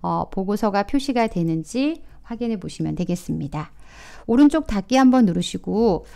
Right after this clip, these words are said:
아까 매크로 문제가 있었잖아요. 매크로 문제 삼 번 씨앗 정보 찾기 폼에, 씨앗 정보 찾기 폼에, 어,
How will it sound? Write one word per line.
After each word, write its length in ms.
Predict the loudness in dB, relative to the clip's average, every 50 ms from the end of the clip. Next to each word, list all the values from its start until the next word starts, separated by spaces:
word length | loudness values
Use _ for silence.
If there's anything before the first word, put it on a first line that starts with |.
| -20 -20 -14 -8
아까 500 | -6 -6 -4 -2 2 4 4 6 6 4
매크로 540 | 4 2 2 0 -2 -4 -4 -2 0 2 4
문제가 400 | 4 4 4 2 0 0 0 0
있었잖아요. 880 | -2 -2 -2 -4 -8 -6 -4 -2 -2 0 0 0 2 2 4 4 2 2
매크로 340 | 0 -4 -6 -4 -2 0
문제 320 | 0 2 2 0 0 -2 -4
삼 260 | -2 0 0 0 2
번 360 | 2 2 2 4 2 2 0
씨앗 380 | -2 -4 0 2 2 2 2 0
정보 380 | 0 0 0 0 0 0 -2
찾기 480 | -2 -2 -4 -6 -6 -4 -6 -6 -6 -6
폼에, 680 | -4 -2 -2 0 0 -2 -2 0 0 0 0 0 -2 -8 -20 _ _ -20
씨앗 380 | -14 -6 -4 -4 -4 -4 -8 -10
정보 320 | -8 -6 -4 -4 -4 -6
찾기 340 | -6 -6 -8 -10 -8 -8 -10
폼에, 680 | -8 -6 -4 -4 -2 -2 -2 0 2 2 2 2 0 -4 -10 -20 -20 -20 -20 -20 -20 -20 -20 -20 -14 -8
어, 500 | -6 -4 -4 -2 -2 -2 -4 -4 -6